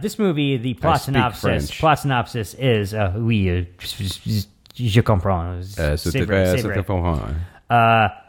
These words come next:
Speaker 1: plot synopsis of the film.
Speaker 2: Yeah.
Speaker 1: A child cannot stand the idea of having a new brother
Speaker 2: You n'avez pas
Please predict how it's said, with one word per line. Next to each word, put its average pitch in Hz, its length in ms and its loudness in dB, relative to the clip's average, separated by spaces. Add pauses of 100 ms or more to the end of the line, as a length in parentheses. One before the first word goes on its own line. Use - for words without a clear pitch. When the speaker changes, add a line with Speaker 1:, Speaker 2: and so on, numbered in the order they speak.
(400)
Speaker 1:
plot 151 180 8
synopsis 107 240 0
of 101 80 -4
the - 60 -12
film. 95 240 -2 (360)
Speaker 2:
Yeah. 85 160 -2
Speaker 1:
A 143 100 2
child 302 520 2
cannot 233 320 -2
stand 196 420 -2
the 175 120 0
idea 160 340 0
of 120 80 -4
having 151 380 -2
a 139 40 0
new 139 160 0
brother 107 600 -2
Speaker 2:
You 85 100 0
n'avez 110 480 -2
pas 76 140 -6